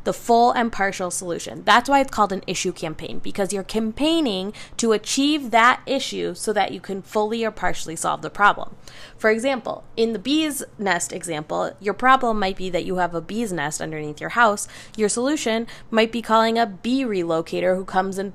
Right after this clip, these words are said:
puts all the bees into a different location, right? And that would be your issue. But I'm seeing a lot of conversations that are focused more on tactics to the detriment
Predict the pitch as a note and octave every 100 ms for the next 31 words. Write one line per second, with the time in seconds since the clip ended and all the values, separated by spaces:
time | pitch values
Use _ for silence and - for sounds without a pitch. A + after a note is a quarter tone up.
0 | - A3+ G#3+ A#3 G#3+ G3+ G#3 A3 A3+ G#3
1 | G3+ G#3 G#3+ G#3 G#3+ A3 - A3 - B3
2 | - - - D#3+ E3+ A3 - - - -
3 | - - G3 G3 G3+ G3+ G3 F3+ F3+ D#3
4 | - - - - - - - - - G#3
5 | G#3+ C#4+ D#4 C#4+ A3+ G#3 - F#3+ E3 D#3+
6 | F3 E3+ D#3+ E3 D#3 - E3 D#3 - G#3+
7 | A3 A#3 G3 F3 D#3+ D#3+ - E3+ - D3+
8 | D3+ - - F#3+ E3+ E3 B3 C4+ C#4 B3
9 | F#3+ D3+